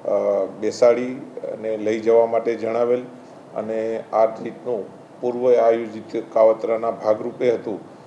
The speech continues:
જેમાં પાણીની ટાંકીએ આ જે, અ, મુખ્ય આરોપીનો પતિ,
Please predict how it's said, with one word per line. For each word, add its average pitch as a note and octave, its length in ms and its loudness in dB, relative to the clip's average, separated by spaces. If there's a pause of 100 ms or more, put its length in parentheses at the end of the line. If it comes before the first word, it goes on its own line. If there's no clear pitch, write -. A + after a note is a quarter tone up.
(360)
જેમાં A2 320 -2
પાણીની A#2 420 -2
ટાંકીએ A2 600 -2 (680)
આ G#2 100 2
જે, G#2+ 520 -2 (160)
અ, - 20 -2 (400)
મુખ્ય A2 400 -2
આરોપીનો A2+ 640 2
પતિ, G#2+ 380 -6